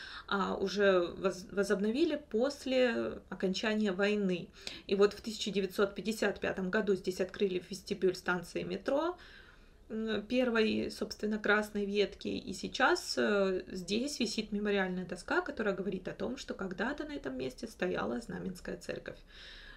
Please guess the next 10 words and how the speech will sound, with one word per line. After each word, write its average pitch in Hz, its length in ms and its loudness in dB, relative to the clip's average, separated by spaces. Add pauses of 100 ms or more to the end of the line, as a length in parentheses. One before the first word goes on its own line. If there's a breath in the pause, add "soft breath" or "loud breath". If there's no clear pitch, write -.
(480 loud breath)
Тоже 302 480 0
очень 196 300 -6
сомнительно, 208 580 -4
что - 200 0
когда-нибудь 185 680 -2
ее 196 160 -2
восстановят. 190 640 -6 (840 loud breath)
И 214 60 -2
снова 330 300 2
полковая, 294 680 2